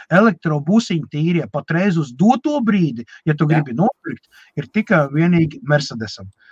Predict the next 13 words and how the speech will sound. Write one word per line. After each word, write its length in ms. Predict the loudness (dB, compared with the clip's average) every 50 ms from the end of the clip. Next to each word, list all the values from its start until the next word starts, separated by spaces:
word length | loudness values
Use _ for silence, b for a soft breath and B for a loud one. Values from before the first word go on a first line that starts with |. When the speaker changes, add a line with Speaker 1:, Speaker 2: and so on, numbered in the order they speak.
| b b b
Speaker 1:
Ar 180 | 2 2 6 6
nobraukumu 680 | 6 6 6 6 6 4 4 4 4 2 2 2 0 _
simts, 540 | -10 -10 -4 0 2 2 2 2 0 -4 -14 -14
simt 260 | -14 -12 -10 -10 -6 0
divdesmit 480 | 0 2 2 2 0 -2 -6 -14 -10
kilometru 540 | -2 0 2 2 2 2 0 -4 -8 -8 -8
vienu 260 | -8 -8 -8 -8 -10
uzlādi. 380 | -8 -8 -10 -10 -12 -16 _ _ _ _ _ _ _ _ _ _ _ _ _ _ _ _ _ _ -20 B B B 2
Pārējie 420 | 4 6 8 8 8 6 4 6
visi 280 | 4 4 4 2 2 0
ir 80 | 0 0 -2 b b b b _ 2
plug-in 380 | 6 6 6 6 6 4 2
hybridi. 560 | 2 4 4 4 4 4 2 0 -2 -6 -10